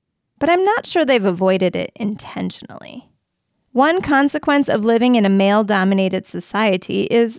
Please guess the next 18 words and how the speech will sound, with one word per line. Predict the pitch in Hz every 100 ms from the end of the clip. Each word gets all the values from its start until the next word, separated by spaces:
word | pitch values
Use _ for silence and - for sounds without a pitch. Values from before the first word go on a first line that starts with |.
| -
sometimes | - 247 330 392 415 427 -
it | 233
only | 214 254 285
occurs | 254 - 247 262 -
to | 214
us | 190 190 - _
to | - 226
compare | 233 220 220
women | 202 220 254 233
to | 233
other | 185 214 269
women. | - - - - 240 _ _ _ _ _ _ -
Lee | 202 254 277 294
sums | - 220 220 226
the | 214
problem | 190 233 240 269 269
here | 226 196 180 -
up | - 190